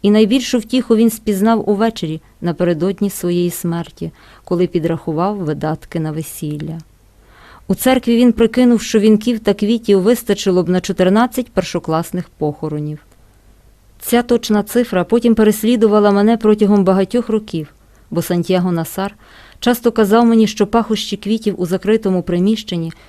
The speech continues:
завжди нагадують йому про смерть. І того дня, заходячи до церкви, він повторив те саме.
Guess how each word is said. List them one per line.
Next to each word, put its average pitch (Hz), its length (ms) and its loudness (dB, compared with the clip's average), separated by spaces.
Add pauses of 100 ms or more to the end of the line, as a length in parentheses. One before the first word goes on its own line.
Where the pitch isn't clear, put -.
(120)
завжди 180 360 2
нагадують 190 580 0
йому 175 160 -2
про 175 160 -8
смерть. 160 460 -10 (420)
І 185 80 -4
того 175 280 -2
дня, 180 360 -2
заходячи 196 560 0
до 202 120 0
церкви, 214 460 0
він 190 180 2
повторив 175 520 -6
те 165 160 -8
саме. 151 440 -8